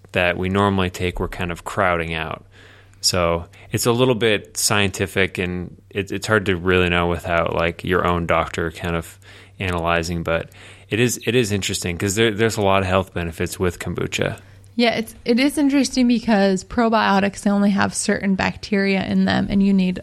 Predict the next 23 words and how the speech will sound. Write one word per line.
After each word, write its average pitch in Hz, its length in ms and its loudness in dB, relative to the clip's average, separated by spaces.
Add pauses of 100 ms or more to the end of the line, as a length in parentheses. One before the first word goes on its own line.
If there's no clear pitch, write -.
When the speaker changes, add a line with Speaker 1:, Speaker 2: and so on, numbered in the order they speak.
Speaker 2:
a 202 100 0
very 190 380 2
wide 190 580 2 (320)
variety 196 800 2 (360)
of 240 120 -4
bacteria. 285 580 0
But 208 340 0 (440)
the 214 100 2
thing 294 280 2
that 254 220 2
is 196 140 2
most 202 300 2
interesting 208 520 2
to 185 60 2
me 202 320 2
is, 190 400 0 (280)
like, 196 320 0
there's 208 260 2
no 226 200 4
way 214 220 4
to 202 120 2
really 185 280 4
tell, 196 600 0